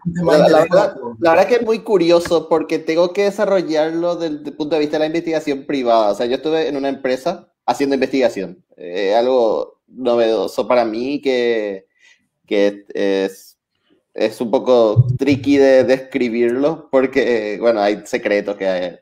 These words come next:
Speaker 2: en lo posible hay que generalizar lo mejor posible para que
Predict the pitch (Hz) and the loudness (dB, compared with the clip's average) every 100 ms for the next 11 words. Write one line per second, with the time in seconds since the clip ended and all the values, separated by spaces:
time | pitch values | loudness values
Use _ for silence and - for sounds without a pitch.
0 | 92 - 87 92 90 98 98 98 95 104 | -20 -16 -14 -10 -8 -8 -4 -2 -2 -2
1 | 101 104 101 101 98 98 92 98 98 95 | -4 -2 0 0 -2 -2 0 0 -2 0
2 | 92 92 104 98 104 110 104 98 95 87 | -2 -2 -4 -4 -4 -2 -4 -4 -6 -6
3 | 82 | -10